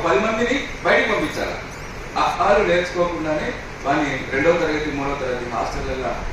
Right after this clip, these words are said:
ప్రమోట్ చేస్తారు. ఇప్పుడు మమత చెప్పింది, చిన్నప్పటి నుంచి నేను హాస్టల్లో ఉన్నానని చెప్పేసి. అలా ఏమవుతుంది, ఆయన ప్రాథమిక స్థాయిలోనే వాడికి లేకపోయేసరికి వాడు ఏడవ తరగతి, పదవ తరగతిలోనే ఫెయిల్ అవుతాడు, ఇంట్లో ఉంటాడు.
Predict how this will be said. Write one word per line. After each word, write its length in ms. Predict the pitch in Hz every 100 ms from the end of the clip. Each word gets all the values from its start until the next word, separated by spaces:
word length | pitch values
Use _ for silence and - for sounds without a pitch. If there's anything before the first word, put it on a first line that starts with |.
| - -
ప్రమోట్ 340 | 127 165 165 127
చేస్తారు. 360 | 117 107 90 - - - -
ఇప్పుడు 160 | 113 113
మమత 420 | 117 135 123 117
చెప్పింది, 340 | 117 117 104 - - - -
చిన్నప్పటి 320 | 139 139 - 117
నుంచి 240 | 120 113
నేను 140 | 110
హాస్టల్లో 400 | 104 104 113 107
ఉన్నానని 320 | 101 101 95 90
చెప్పేసి. 640 | - - - - - -
అలా 200 | 175 202
ఏమవుతుంది, 680 | 214 240 240 226 208 202 - - - - 202
ఆయన 220 | - 214
ప్రాథమిక 540 | 226 - 254 254 -
స్థాయిలోనే 500 | - 233 220 240 240
వాడికి 300 | 208 202 196
లేకపోయేసరికి 840 | 196 202 196 196 185 190 - 185 185 - - -
వాడు 500 | 175 175 160 - 156
ఏడవ 240 | 185 233
తరగతి, 400 | 233 214 208 -
పదవ 160 | 180 190
తరగతిలోనే 500 | 196 175 175 175 180
ఫెయిల్ 240 | 170 165
అవుతాడు, 340 | 160 156 151 190
ఇంట్లో 280 | 160 160 143
ఉంటాడు. 600 | 127 - - - -